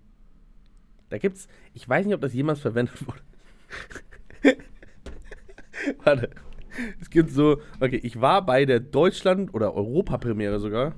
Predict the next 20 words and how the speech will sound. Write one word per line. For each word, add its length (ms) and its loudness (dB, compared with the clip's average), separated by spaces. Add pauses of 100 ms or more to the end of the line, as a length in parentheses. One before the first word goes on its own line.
(120)
von 460 0
Mulan. 720 2 (480)
Neunzehnhundert, 600 -4
was 300 0
weiß 140 -4
ich, 160 -10
neunzig. 520 -8 (360)
War 180 -8
in 100 -6
Frankfurt. 680 -4 (500)
Dann 80 -8
sind 80 -2
wir 60 -2
nach 80 -6
Frankfurt 440 0
gedüst, 540 -2 (560)
dann 80 0
waren 160 4
wir 60 -4
dort 460 4